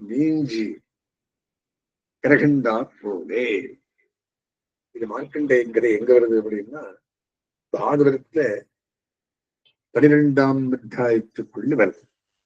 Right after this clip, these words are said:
என்ன சொல்றார் மகரிஷி? அவருக்கு இந்த பிரளயம் பார்க்கணும்னு ஆசை. சரி, அநேக பிரளயத்துல பார்த்தாராம். அந்த மாதிரி பிரளயம் எல்லாம்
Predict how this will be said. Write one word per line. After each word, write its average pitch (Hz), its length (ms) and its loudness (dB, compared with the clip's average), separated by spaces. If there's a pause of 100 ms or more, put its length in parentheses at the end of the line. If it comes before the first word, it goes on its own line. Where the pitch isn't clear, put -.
(760)
என்ன 127 200 -2
சொல்றார் 120 540 2 (380)
மகரிஷி? 131 600 0 (760)
அவருக்கு 120 480 -4 (1600)
இந்த - 380 -10
பிரளயம் 151 460 6
பார்க்கணும்னு 123 560 -2
ஆசை. - 240 -12 (1400)
சரி, 135 180 2 (160)
அநேக 165 480 8
பிரளயத்துல 160 480 4
பார்த்தாராம். 123 640 -2 (840)
அந்த 113 160 -10
மாதிரி 113 380 -2 (1800)
பிரளயம் 156 340 0
எல்லாம் 151 380 0